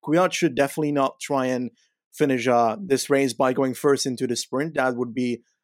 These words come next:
not a clever thing to do. But if you're Cosnefroy,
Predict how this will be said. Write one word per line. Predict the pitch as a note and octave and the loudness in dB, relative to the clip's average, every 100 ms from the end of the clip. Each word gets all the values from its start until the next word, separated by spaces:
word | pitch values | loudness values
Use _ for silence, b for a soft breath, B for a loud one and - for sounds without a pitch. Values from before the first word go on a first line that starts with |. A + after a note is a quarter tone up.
| _ - | _ -6
not | C3+ C3+ - | 0 0 -2
a | |
clever | - C#3 B2+ A#2+ | -2 0 2 0
thing | C3+ B2+ | -2 -4
to | B2+ | -2
do. | C3 F#3+ | 2 4
But | E3 D#3 | 4 2
if | D#3 | 4
you're | D3+ C#3+ | 2 2
Cosnefroy, | - E3 G3 E3+ C3+ C3 E3 | 0 0 0 -2 0 0 0